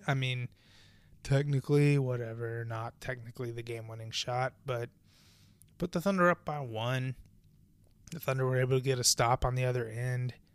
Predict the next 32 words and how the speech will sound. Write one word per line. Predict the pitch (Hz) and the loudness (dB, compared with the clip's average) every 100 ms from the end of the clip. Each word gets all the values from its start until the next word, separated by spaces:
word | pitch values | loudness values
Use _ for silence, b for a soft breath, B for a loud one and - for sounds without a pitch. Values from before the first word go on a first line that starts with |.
| b b b b b b - | b b b b b b -6
and | 127 | -2
then | 120 120 117 117 107 - | 0 0 0 -4 -8 -4
finish | 131 127 117 | 0 2 4
it | 139 | 4
with | 123 117 | 2 -2
a | |
couple | - 123 113 | -4 -4 -4
free | - 123 117 | -6 -6 -4
throws | 117 117 113 113 113 - - | -4 -4 -2 0 0 0 -4
and | 117 | -10
then | 117 | -8
another | 113 113 113 | -8 -6 -2
stop. | - - 117 107 120 | -2 0 -2 -2 -4
Like, | 113 - | -6 -6
the, | 131 - - - _ _ _ - | -12 -12 -18 -20 _ _ _ -16
the | 147 147 147 | -8 0 2
ability, | 139 151 151 139 143 | 4 6 6 2 0
the, | 147 135 131 131 170 151 | 0 0 -2 -4 -8 -2
the | 143 131 131 - | 0 0 -2 -4
fact | - 156 143 - | -4 0 0 0
that | 139 | -2
he | 139 | -2
put | 123 135 | -6 -6
the | 120 | -8
Thunder | - 123 120 117 | -8 -8 -8 -6
up | 123 135 - - B B B B - | -4 -4 -6 -16 B B B B -10
after | 127 - 127 | -10 -6 -6
trailing | - - 123 127 143 | -4 -4 -2 -2 0
by | 135 | 0
so | - 156 | 0 0
much, | 160 170 - | 0 0 -2
I, | 135 | -2